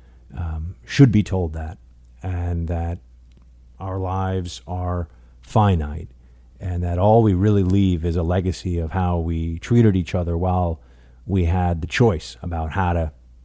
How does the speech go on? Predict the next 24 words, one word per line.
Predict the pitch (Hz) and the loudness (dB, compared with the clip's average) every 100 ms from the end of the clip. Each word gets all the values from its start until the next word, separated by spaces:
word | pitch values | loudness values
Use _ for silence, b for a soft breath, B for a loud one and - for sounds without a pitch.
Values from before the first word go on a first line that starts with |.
| - - | -20 -6
how | 101 | -2
to | 98 | 0
act, | 90 87 - | 0 -2 -4
how | - 92 | -4 -2
to | 85 | -2
be, | 80 82 82 | -2 -2 0
how | 90 | 2
to | 95 | 2
love. | 78 80 82 82 - - | 2 0 -2 -4 -14 -12
Um, | 82 80 80 73 | -8 -8 -10 -10
and | 85 85 82 78 - b b b b b b b b - - - - - - | -8 -6 -6 -8 -14 b b b b b b b b -20 -20 -20 -20 -20 -6
that's | 104 98 - - - | 0 0 -2 -10 -6
just | - 107 | -4 2
something | 120 107 104 95 | 2 4 2 2
that, | 92 87 - - | 0 -4 -12 -14
you | - 104 | -4 -2
know, | 92 90 | 0 0
as | 92 87 - - - | 0 -2 -6 -18 -12
I | 90 87 87 85 - - - - | -6 -4 -4 -6 -16 -20 -20 -4
processed | - 117 110 - 101 - | 4 6 4 2 -2 -2
today | - 95 95 110 120 | -4 -2 0 2 2
and | 95 | 0
had | 90 98 | -2 -4
to, | 92 90 | -2 -2